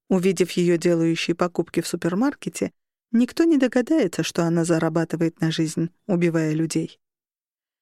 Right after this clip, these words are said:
Позади нее мужчины и женщины в похожем облачении проверяли свое оружие.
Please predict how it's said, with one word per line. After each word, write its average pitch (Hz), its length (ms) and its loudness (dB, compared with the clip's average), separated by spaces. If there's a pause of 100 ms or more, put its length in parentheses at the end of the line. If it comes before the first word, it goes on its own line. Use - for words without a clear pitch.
(440)
Позади 226 440 2
нее 262 540 2
мужчины 202 640 0
и 185 40 2
женщины 190 540 0
в - 100 -16
похожем 175 460 0
облачении 254 680 0
проверяли 196 520 -2
свое 190 400 0
оружие. 170 640 -4